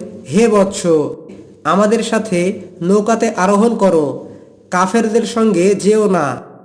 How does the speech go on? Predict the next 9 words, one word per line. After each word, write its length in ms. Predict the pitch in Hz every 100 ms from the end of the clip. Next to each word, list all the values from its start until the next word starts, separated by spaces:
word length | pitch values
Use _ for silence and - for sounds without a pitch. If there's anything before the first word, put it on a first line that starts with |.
| _ _ _ _ _ -
তখন 360 | 220 196 247
নূহ 220 | 196 202 233
আলাইহিস 300 | 226 220 -
সালামের 400 | 220 226 226 226
ছেলে 380 | 226 196 190
কেনান, 540 | 202 - 220 226 180 127 - - - -
যে 200 | 190 226 -
পথভ্রষ্ট 520 | 196 202 202 233 -
হয়েছিল, 560 | 220 220 - 214 170